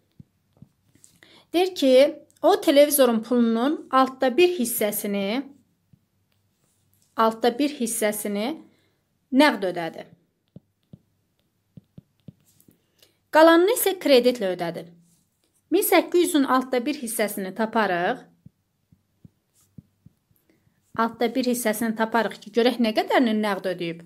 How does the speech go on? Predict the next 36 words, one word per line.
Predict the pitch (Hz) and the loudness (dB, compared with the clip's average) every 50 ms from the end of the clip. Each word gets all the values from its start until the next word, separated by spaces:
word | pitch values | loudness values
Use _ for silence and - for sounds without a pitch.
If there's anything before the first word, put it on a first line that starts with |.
| - _ _ _ _ _ _ _ _ - _ _ _ _ _ _ _ _ _ _ _ _ _ _ _ | -20 _ _ _ _ _ _ _ _ -20 _ _ _ _ _ _ _ _ _ _ _ _ _ _ _
Altıdan | 269 285 285 285 381 381 339 294 | 0 0 2 0 0 0 2 2
on | 277 269 | 2 2
səkkiz | 269 262 254 254 254 233 233 233 | 0 0 -2 -4 -6 -4 -4 -4
ixtisar | 233 - - - 262 247 220 - | -4 -4 -8 -2 -2 -2 -2 -2
gedir. | 208 185 196 190 196 - | -6 -6 -6 -8 -8 -8
Burada | 226 - 240 226 | -4 -4 -4 -2
qalır | 202 196 196 190 180 - - - | -2 -2 -2 -4 -6 -8 -10 -8
üç. | 233 233 262 320 311 - - - _ _ _ _ _ _ _ _ _ _ _ | -4 -4 -4 -4 -6 -10 -16 -20 _ _ _ _ _ _ _ _ _ _ _
Üç | 277 277 269 - | -8 -8 -4 -4
yüzü | 269 233 247 254 220 | -4 -2 -2 -2 -2
də | 208 202 | 0 0
birə | 220 220 233 226 202 | 2 2 2 0 0
vurduqda | 214 208 208 196 - - 320 - | -4 -6 -8 -8 -4 -4 -2 -2
üç | 247 - - | -2 -6 -10
yüz. | 262 - - - _ _ - - _ _ _ | -14 -16 -18 -20 _ _ -20 -20 _ _ _
Deməli, | 285 294 302 311 311 349 392 - 359 349 | 2 4 6 6 4 4 2 0 -2 -4
üç | 349 - | -2 -4
yüz | 294 240 254 | -4 -2 0
manatını | 247 233 233 233 226 233 240 269 294 359 370 320 | 0 0 0 0 -2 -2 0 0 2 2 2 2
nəqd | 269 240 208 - 185 175 | 2 0 -2 -4 -6 -8
ödəyib. | 170 156 - 165 - - - _ _ _ _ _ - _ - | -8 -10 -14 -16 -18 -20 -20 _ _ _ _ _ -20 _ -4
Min | 320 392 | -2 -2
səkkiz | 381 - - 294 285 285 - 302 285 - 226 | -2 -2 -2 -2 -2 -2 -6 -6 -6 -6 -8
yüzdən | 208 202 - 208 196 190 190 180 | -8 -6 -4 -4 -4 -4 -4 -6
də | 175 160 170 - - - _ _ _ | -6 -8 -10 -14 -20 -20 _ _ _
üç | 311 311 - 262 | -8 -6 -6 -6
yüzünü | 226 - - 208 190 - | -6 -6 -6 -8 -8 -8
çıxırıq, | - - - - 233 247 269 294 - - | -10 -8 -4 0 2 2 2 0 -2 -4
qalır | - 220 214 220 226 269 285 - | -2 0 0 2 0 0 -2 -2
min | 226 220 226 240 269 285 269 | -4 -2 0 0 0 -2 -2
beş | - 190 180 - - | -4 -6 -8 -8 -14
yüz. | - - - _ - - _ _ _ _ _ _ _ _ _ - | -18 -20 -20 _ -20 -20 _ _ _ _ _ _ _ _ _ 2
Min | 311 370 392 370 294 | 2 4 4 4 4
beş | 311 285 285 - | 4 2 2 2
yüzünü | 262 240 240 - 247 262 269 254 | 0 -2 0 0 2 2 2 2
isə | 247 - - 208 | 2 0 0 0